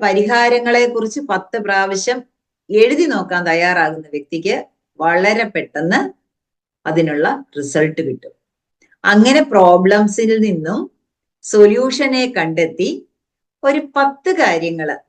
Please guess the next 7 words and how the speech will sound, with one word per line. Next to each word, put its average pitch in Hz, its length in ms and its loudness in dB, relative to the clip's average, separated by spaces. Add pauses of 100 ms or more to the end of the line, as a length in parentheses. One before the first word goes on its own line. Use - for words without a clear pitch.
(140)
ഒരു 294 240 -6
പത്ത് 233 320 -4
ദിവസം 170 480 0 (320)
ചെയ്തു 180 460 2
വരുന്നവർക്ക് 147 800 -2 (380)
തീർച്ചയായിട്ടും 165 760 0
പിന്നെ 160 280 -8